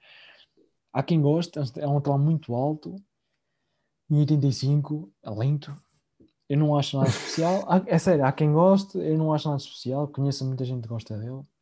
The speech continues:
Speaker 1: Ahm, este claramente mais complicado.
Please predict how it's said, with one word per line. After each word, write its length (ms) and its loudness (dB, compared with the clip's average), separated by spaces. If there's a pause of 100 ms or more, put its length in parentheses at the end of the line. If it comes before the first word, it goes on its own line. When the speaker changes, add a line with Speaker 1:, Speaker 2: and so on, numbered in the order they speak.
(180)
Speaker 1:
Ahm, 720 -10 (840)
este 220 2
claramente 460 4
mais 180 0
complicado. 760 -2